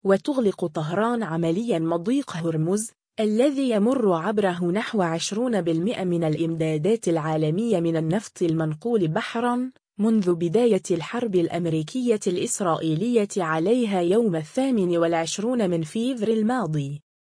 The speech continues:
واتهمت الولايات المتحدة إيران بزرع ألغام في المضيق.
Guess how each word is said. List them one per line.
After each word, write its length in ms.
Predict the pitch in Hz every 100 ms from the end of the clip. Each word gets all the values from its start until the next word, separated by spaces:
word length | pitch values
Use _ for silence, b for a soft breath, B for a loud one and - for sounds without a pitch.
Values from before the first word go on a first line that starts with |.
| _ 208
واتهمت 760 | 208 - 240 233 254 233 202
الولايات 720 | 170 170 170 165 165 220 240
المتحدة 760 | 202 160 156 - 156 247 214 202 190 170
إيران 420 | 170 175 226 220
بزرع 560 | 175 156 196 254 226 175
ألغام 640 | - 160 156 214 214 214
في 180 | 202 202
المضيق. 800 | 190 185 196 262 196 151 -